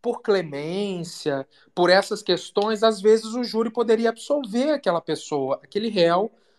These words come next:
porque entendeu que naquele caso o homem teve a sua honra abalada e isso justificaria, justificaria ele ter cometido aquele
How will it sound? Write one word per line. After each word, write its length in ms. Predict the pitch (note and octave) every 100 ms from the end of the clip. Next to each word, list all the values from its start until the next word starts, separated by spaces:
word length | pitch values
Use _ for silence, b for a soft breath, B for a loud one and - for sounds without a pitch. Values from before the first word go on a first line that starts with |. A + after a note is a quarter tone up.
| _
porque 280 | - A#3+ A3+
entendeu 580 | A3+ A3 B3 A#3+ G3 G3+
que 120 | G3+
naquele 380 | G3 F#3+ B3 B3+
caso 800 | - F3 E3 F3 F#3 F3 D#3 E3 B B _
o 220 | F#3+ G3+
homem 480 | F3+ F3+ F#3+ F#3 F#3+
teve 480 | - E3 E3+ F3+ D#3+
a 80 | D3+
sua 400 | - D#3+ D#3 C#3+
honra 300 | C3+ C#3 C#3+
abalada 720 | E3+ F#3 D3+ D3+ D#3+ E3+ E3
e 200 | F#3+ F3+
isso 240 | F3+ -
justificaria, 1300 | G3+ G#3+ G#3 A3 - A3 A3 A3 F3+ F3+ F#3+ G#3 B3 _ _ _ _ _ _ _ _ _ _ _
justificaria 1000 | D3 F3+ - F#3+ G3 G3+ F#3+ F3 F#3 A3+
ele 180 | A3 A#3+
ter 180 | C4 B3+
cometido 460 | B3+ C#4 C#4 C4
aquele 260 | C4+ C#4+ C4+